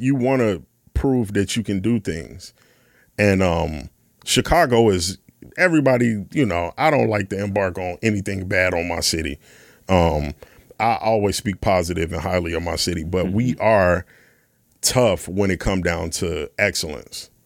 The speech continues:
Speaker 2: Yeah.
Speaker 1: We're, we're tough on that. And, um, in, in the gospel community, like, you, you have to present <laughs> a certain level of playing. Um,
Speaker 2: Well,
Speaker 1: to
Speaker 2: Des, you, Des, you're excellent, man. I've,
Speaker 1: Man,
Speaker 2: I've
Speaker 1: thank
Speaker 2: seen
Speaker 1: you.
Speaker 2: you and heard
Speaker 1: Thank
Speaker 2: you.
Speaker 1: you.
Speaker 2: <laughs>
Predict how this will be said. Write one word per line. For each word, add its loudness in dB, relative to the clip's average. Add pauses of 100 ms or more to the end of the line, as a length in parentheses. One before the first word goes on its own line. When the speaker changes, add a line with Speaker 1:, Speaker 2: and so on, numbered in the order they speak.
(320)
Speaker 2:
Yeah. 0 (240)
Speaker 1:
We're, 2
we're 4
tough 2
on 0
that. -2
And, 2
um, 0 (180)
in, 0
in 0
the 0
gospel 0
community, 0 (420)
like, 0
you, 2
you -2
have 2
to 0
present -2 (480)
<laughs> -16
a 0
certain 4
level 2
of -6
playing. -4 (580)
Um, 2 (360)
Speaker 2:
Well, -2
Speaker 1:
to 0
Speaker 2:
Des, -2
you, -2
Des, 0 (100)
you're 2
excellent, -4
man. -10 (540)
I've, 2
Speaker 1:
Man, 4
Speaker 2:
I've 2
Speaker 1:
thank 0
Speaker 2:
seen 0
Speaker 1:
you. 2
Speaker 2:
you 2
and -2
heard 0
Speaker 1:
Thank 0
Speaker 2:
you. -4
Speaker 1:
you. -6
Speaker 2:
<laughs> -18